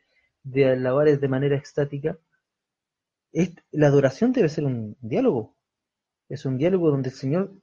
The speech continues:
en su, quienes somos pentecostales, continuistas, creemos que Dios nos toca. Y a mí,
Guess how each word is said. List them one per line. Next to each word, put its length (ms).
en 180
su, 480
quienes 220
somos 280
pentecostales, 640
continuistas, 720
creemos 280
que 140
Dios 140
nos 180
toca. 460
Y 80
a 60
mí, 380